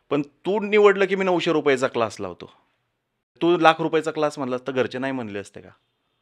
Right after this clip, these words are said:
घरच्यांनी वावर विकतील घरचे, कुणाचेही घरचे घ्या, अगदी गरिबातले गरीब असू द्या. सॉरी, हा गरिबातले गरीब in the sense मनाने सगळे मोठे आहेत, पण परिस्थिती सपोज नाजूक आहे, घरच्यांची तयारी आहे वावरं विकायची,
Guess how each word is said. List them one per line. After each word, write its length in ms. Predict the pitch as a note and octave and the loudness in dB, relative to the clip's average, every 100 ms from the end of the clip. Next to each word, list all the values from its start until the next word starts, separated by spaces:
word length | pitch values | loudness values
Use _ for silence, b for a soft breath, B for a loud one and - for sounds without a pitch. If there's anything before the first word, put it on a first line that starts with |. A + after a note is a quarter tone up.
| _ _ _ B2+ | _ _ _ 0
घरच्यांनी 360 | A2+ G#2 D3 D3+ | 0 0 -4 -2
वावर 300 | D3 D#3 D#3 | -2 -2 -4
विकतील 340 | C#3+ - D3 | -8 -12 -10
घरचे, 520 | A#2 F#2+ G2 F#2 _ _ - | -10 -10 -16 -20 _ _ -10
कुणाचेही 440 | D3 D3+ D3+ D#3+ | -4 -4 -4 -6
घरचे 320 | D3 G#2+ A#2 | -6 -8 -10
घ्या, 160 | G2 F#2 | -12 -12
अगदी 240 | G2+ A2 | -12 -10
गरिबातले 440 | A2+ A2+ A2+ A2+ A#2 | -8 -6 -8 -10 -10
गरीब 300 | A2 G#2+ G#2+ | -10 -8 -10
असू 200 | G2+ G#2+ | -12 -10
द्या. 140 | G2 - b b b - | -10 -12 b b b -10
सॉरी, 280 | G#2 A2 | -6 -6
हा 120 | G#2+ G2 | -6 -4
गरिबातले 440 | A2+ B2+ C3+ D3+ | -4 -2 -2 -2
गरीब 260 | C3+ D3 D3 | 0 0 -2
in 120 | D3+ | -2
the 120 | D#3 D#3 | -4 -4
sense 180 | D#3 D#3 | -8 -4
मनाने 280 | D#3+ E3 F3+ | -2 -2 -2
सगळे 280 | E3 D#3 F3 | -4 -2 -2
मोठे 240 | E3+ D3+ | -4 -6
आहेत, 120 | G#2 _ _ B B - | -8 _ _ B B -6
पण 80 | G3 | -2
परिस्थिती 500 | F#3+ F#3 G3 G3 G3+ | 4 4 4 -2 -6
सपोज 360 | F#3 E3+ E3+ D#3+ | -4 -4 -4 -2
नाजूक 320 | D#3 D#3 D#3 | -2 -2 -6
आहे, 80 | D3+ | -4
घरच्यांची 480 | D3 A#2+ B2 D3+ - - | 0 0 0 -4 -4 -4
तयारी 180 | D3 D#3 | -2 0
आहे 100 | D#3+ | 0
वावरं 320 | C3+ B2+ B2+ | 2 2 0
विकायची, 460 | A#2+ G#2+ G2+ - | -2 -4 -6 -8